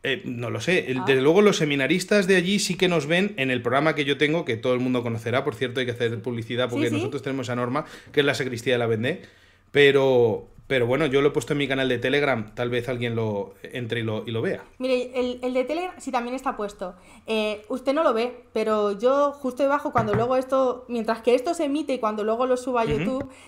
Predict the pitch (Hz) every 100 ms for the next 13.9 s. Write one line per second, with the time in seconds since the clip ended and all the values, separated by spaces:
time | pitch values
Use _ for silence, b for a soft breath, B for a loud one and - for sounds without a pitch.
0 | B 214 214 220 311 311 320 285 277 285
1 | 285 311 - 233 233 220 226 240 240 220
2 | 202 214 220 226 233 220 349 349 247 247
3 | 240 240 208 190 226 233 381 - 165 117
4 | 110 120 98 113 214 214 214 226 220 214
5 | 208 214 208 208 208 202 240 220 208 202
6 | 202 196 - 220 214 220 214 208 208 202
7 | 202 202 240 330 277 320 269 208 202 214
8 | 220 226 220 208 - 233 269 403 B B
9 | B B 240 247 247 240 220 226 262 359
10 | 285 240 240 339 440 - 269 330 349 247
11 | 233 220 214 214 233 220 247 269 254 -
12 | B B B _ _ _ - 226 214 202
13 | 196 185 196 202 185 208 254 247